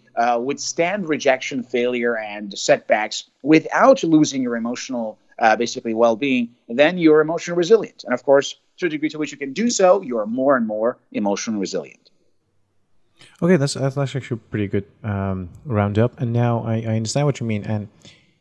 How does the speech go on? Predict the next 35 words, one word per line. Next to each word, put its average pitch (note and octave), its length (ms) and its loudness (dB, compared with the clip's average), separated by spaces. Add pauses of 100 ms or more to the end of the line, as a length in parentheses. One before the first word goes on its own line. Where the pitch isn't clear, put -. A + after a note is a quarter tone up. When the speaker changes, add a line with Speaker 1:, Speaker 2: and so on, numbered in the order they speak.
(100)
Speaker 2:
what B2+ 260 2
I G3 280 0
always C3 440 4
obsessed G#2+ 420 -2
about G2 340 -6
personally, F#2+ 640 -6 (100)
and, F#2+ 420 -6
um, F2+ 320 -4 (180)
perhaps A2 360 -2
I've A2 120 -2
seen G#2+ 200 -6
others G2 380 0
do F#2+ 180 -6
so, F2+ 360 -2 (520)
um, F#2+ 540 -4
obsess G#2 320 -4
about F#2+ 240 -4
it, F#2 180 -4
is, A2+ 300 0 (680)
you D3 120 2
know, E3+ 200 2 (320)
shit - 400 2 (100)
hits C3+ 300 0
the C3 100 0
fan A2 300 -2
at G2 100 -6
some G2+ 580 -2
point. G#2 640 -2
It'll A#3 240 4
happen. G#2 460 2
Speaker 1:
Mm-hmm. D#3 440 4
Speaker 2:
We A#2 80 4
all G#2+ 160 4
know. F#2+ 120 4
Speaker 1:
Exactly. F#2 640 0